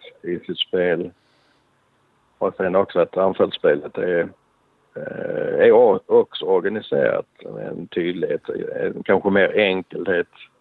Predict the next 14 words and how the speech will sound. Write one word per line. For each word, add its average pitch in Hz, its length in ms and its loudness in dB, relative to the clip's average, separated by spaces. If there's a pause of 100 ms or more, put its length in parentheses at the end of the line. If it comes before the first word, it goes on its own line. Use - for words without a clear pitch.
(440)
Lite 95 180 -6
mer 95 120 4
raka 90 360 4
bollar, 87 1120 0
andra 92 200 2
bollar 82 680 2
ut 87 100 -16
på 87 80 -10
kanten, 85 420 -2
inlägg 85 440 -4
och 80 120 -8
komma 82 240 -6
på - 120 -2
avslut. - 600 -4